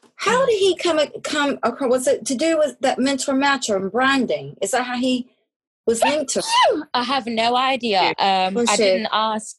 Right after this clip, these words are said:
Speaker 2: I, I just assumed that maybe it was Spat Nation or something. I'm not really sure.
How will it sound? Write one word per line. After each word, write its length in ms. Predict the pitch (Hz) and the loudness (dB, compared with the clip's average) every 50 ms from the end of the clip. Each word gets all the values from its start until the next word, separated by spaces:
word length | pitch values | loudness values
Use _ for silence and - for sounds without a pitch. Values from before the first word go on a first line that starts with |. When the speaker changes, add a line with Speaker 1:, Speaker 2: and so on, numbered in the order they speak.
| _ - | _ -2
Speaker 2:
I, 160 | 196 202 202 - | 0 0 0 0
I 200 | 196 196 196 202 | 0 0 0 0
just 220 | 196 233 226 - | -2 -4 -4 -4
assumed 680 | 220 202 - - - 220 208 202 202 196 190 185 - - _ - - _ _ _ _ _ _ _ _ - - _ | -4 -4 -4 -6 -6 -4 -2 -2 -4 -4 -6 -8 -10 -14 _ -20 -20 _ _ _ _ _ _ _ _ -20 -14 _
that 180 | - - - - | 0 0 0 2
maybe 220 | 202 196 196 190 | 2 2 2 2
it 60 | 190 151 | 2 2
was 140 | 185 185 - | 0 -2 -2
Spat 240 | - 214 196 - - | -2 -2 -2 0 0
Nation 360 | 196 190 196 190 - 202 196 | -2 -2 -2 -2 -2 -2 0
or 120 | 190 196 190 | 0 0 0
something. 560 | - 208 196 202 196 - 196 196 208 220 220 | -2 -2 -2 -2 -2 0 0 0 0 0 0
I'm 140 | - 196 208 | -2 0 0
not 160 | 214 185 185 | 0 0 0
really 180 | 202 196 180 185 | 0 0 0 -2
sure. 520 | 180 - - 208 190 185 175 165 165 175 | -2 0 0 2 2 2 2 0 0 -4